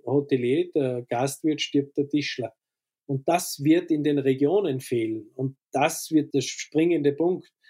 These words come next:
Wie halten wir vor allem die Nachgelagerten, den Bäcker, den, den Landwirt, der sein Fleisch liefert, den Tischler, den Installateur am Leben, auch mit sozusagen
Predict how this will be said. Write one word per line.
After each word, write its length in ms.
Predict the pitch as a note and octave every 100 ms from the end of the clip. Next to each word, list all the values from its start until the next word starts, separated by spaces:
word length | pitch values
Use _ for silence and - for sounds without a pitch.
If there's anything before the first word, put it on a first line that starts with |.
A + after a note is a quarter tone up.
| - _ -
Wie 240 | D#3 D3+
halten 540 | D3 D#3+ E3+ - E3
wir 280 | D3 D3+ D3+
vor 160 | C#3 C#3+
allem 160 | D3+
die 120 | D3+ C#3+
Nachgelagerten, 1200 | C3+ F3 F#3 - D#3 C3 B2 C3 B2 B2 A#2 - _ _ _ _ -
den 200 | C3 -
Bäcker, 580 | D#3 D#3 - C#3+ B2+ B2
den, 480 | C3 B2+ B2 A#2+ -
den 180 | B2+
Landwirt, 640 | B2 B2 D#3+ F3+ D3+ C#3+ C#3+
der 100 | C3
sein 200 | C3+ B2+
Fleisch 640 | C3+ B2+ D3+ D#3 - -
liefert, 520 | C#3+ D3 C#3+ C3 - _ -
den 200 | B2+ -
Tischler, 460 | E3+ F3 - D3+
den 200 | C3+ C3+
Installateur 880 | C#3 C3+ D3 C3 C3 C3 C3 D3 D3 - _
am 180 | C#3 B2+
Leben, 440 | A#2 C3+ D#3+ F3+
auch 520 | B2 B2+ D3+ D#3 - -
mit 380 | D3 D3 - -
sozusagen 880 | - - D3+ C#3 C#3+ D#3 D3+ D3+